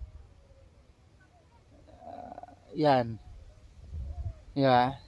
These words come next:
Medyo makulimlim pa nung panahon na yon. So, mamaya try ulit natin akyatin at mas, para mas makita natin yung three hundred sixty view ng lugar na ito.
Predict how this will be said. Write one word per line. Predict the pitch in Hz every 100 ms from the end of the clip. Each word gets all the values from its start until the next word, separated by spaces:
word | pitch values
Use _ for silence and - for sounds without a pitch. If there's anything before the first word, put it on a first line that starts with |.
| - - _ - - - - _
Medyo | 151 131
makulimlim | 151 147 151 151 143 147
pa | 151
nung | 139 139 135 135 131
panahon | 143 131 131
na | 131 123
yon. | 117 117 135 - - - - - - - - - - - - -
So, | - 147 143 139 139 131
mamaya | 147 156 170 180
try | 185 151 160
ulit | 165
natin | 160 147 160 -
akyatin | - - - 160 160 143
at | -
mas, | 143 - -
para | 156 147
mas | 143 135
makita | 143 139 135
natin | 135 135 -
yung | 131 127 - - - - - -
three | - 160
hundred | 165 135 139
sixty | - - - 143 143 - - -
view | - 147 135
ng | 135
lugar | 127 123 123
na | 127
ito. | 120 - 113